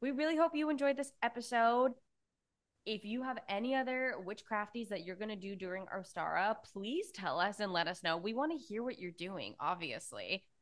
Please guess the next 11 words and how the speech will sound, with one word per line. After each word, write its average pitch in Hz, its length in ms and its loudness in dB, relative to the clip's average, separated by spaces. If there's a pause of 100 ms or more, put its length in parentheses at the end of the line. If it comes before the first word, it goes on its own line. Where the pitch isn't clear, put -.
(680)
Please 262 520 0 (180)
like 226 540 0 (160)
and 180 160 -6
subscribe 214 1160 0 (380)
and 170 360 -6
comment 220 840 0 (160)
and, 170 560 -4 (320)
um, 156 600 0 (260)
uh, 113 360 2
rate 190 600 -2
our - 180 -4